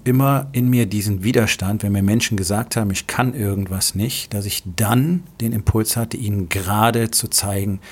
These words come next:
dass ich genau das bewerkstelligen werde. Also das ist letztlich das Größte, was du für mich tun kannst, wenn du mir sagst, „Ach, das wird doch eh nichts oder das schaffst du nicht oder das kannst du nicht.“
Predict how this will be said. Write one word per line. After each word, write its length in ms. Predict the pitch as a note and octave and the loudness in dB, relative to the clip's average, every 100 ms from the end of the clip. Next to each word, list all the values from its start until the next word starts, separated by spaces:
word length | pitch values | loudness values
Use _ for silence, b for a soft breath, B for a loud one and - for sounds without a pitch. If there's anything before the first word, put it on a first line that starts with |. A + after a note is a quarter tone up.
| B B B | B B B
dass 160 | G2+ F#2+ | -6 -4
ich 120 | - | -4
genau 520 | G2+ G2 G2+ G#2+ A2 | -2 2 4 4 2
das 500 | F#2+ F#2+ G2+ - - - | 0 -4 0 0 -2 -4
bewerkstelligen 720 | G#2 F#2 F2 - F#2 F2 F#2 | -4 -4 -4 -4 -6 -8 -10
werde. 220 | D#2 G2+ - | -12 -14 -6
Also 220 | G#2+ A2+ | -4 0
das 160 | A2 | 2
ist 100 | A#2+ | 2
letztlich 400 | A#2+ A#2 - B2 | 2 2 2 0
das 160 | - G2+ | 0 0
Größte, 320 | G#2 A2+ - | 2 2 2
was 140 | G#2+ - | 0 -2
du 80 | |
für 80 | - | -2
mich 140 | G#2 - | -2 2
tun 220 | A#2 A2+ | 0 0
kannst, 280 | G#2+ G#2 G#2 | -2 -4 -4
wenn 100 | G2 | -2
du 60 | |
mir 200 | G2 F#2+ | -2 -4
sagst, 400 | F2+ G2 F#2 - | -2 -2 -2 -4
„Ach, 140 | G2+ - | -4 -2
das 220 | G#2+ - | 0 0
wird 120 | - | 0
doch 120 | F#2+ | -2
eh 140 | G#2+ G#2 | 0 0
nichts 220 | F#2+ - | 0 -2
oder 100 | E2+ | -4
das 80 | - | 0
schaffst 300 | G#2+ - - | 0 0 -2
du 60 | |
nicht 140 | G2+ F#2 | -4 -4
oder 140 | F2+ | -6
das 180 | F2 - | -6 -6
kannst 320 | F2 F#2 - | -4 -6 -8
du 40 | |
nicht.“ 220 | G2 G2+ | -12 -16